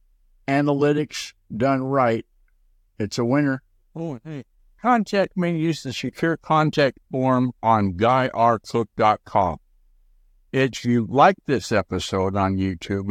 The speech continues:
and give it a thumbs up, and then click on the bell and subscribe to future episodes.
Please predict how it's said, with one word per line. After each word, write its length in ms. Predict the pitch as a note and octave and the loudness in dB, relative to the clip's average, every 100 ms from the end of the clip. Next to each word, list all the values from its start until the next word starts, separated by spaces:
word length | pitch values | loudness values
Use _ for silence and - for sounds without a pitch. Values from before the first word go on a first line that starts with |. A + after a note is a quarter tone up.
| G2+ | 0
and 220 | G2 F2 | 0 -2
give 180 | C3+ A#2+ | -2 0
it 120 | B2 | 0
a 80 | G#2 | -2
thumbs 440 | - B2 A#2+ G#2 | -2 0 0 0
up, 200 | G2+ - _ _ _ _ _ _ _ _ | -2 -2 _ _ _ _ _ _ _ _
and 220 | B2 A#2 A#2+ | -4 -2 0
then 140 | A2+ | -2
click 320 | - D#3+ - | 0 0 2
on 180 | D3 C3 | 0 2
the 80 | B2 | -2
bell 460 | A2 C3 G#2+ A2 - _ - | 0 0 0 -2 -8 _ -12
and 100 | G2 | -10
subscribe 680 | - A2 - - B2 A#2 F#2+ | -6 -6 -6 0 2 2 0
to 160 | A#2 - | -8 -4
future 380 | B2 A2 B2+ F#2+ | -2 -2 -2 -2
episodes. 800 | - - F#2+ F#2+ E2+ - - | -2 -4 -8 -6 -8 -10 -20